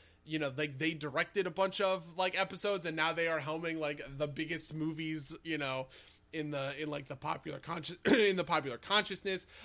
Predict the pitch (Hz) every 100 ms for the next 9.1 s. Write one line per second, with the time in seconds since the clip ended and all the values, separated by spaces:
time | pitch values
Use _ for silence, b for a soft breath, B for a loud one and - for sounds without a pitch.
0 | B 196 208 226 220 214 190 165 165 185
1 | 190 180 165 - 185 175 131 131 - 190
2 | 190 196 214 202 202 202 214 220 160 123
3 | 117 - B B 143 131 120 - 156 143
4 | 123 139 - 123 104 110 117 117 120 -
5 | - - 135 127 120 110 110 - 135 127
6 | 117 131 123 131 127 120 117 131 131 131
7 | 120 - 113 113 - B B - 127 127
8 | 123 123 123 131 151 - 151 156 151 127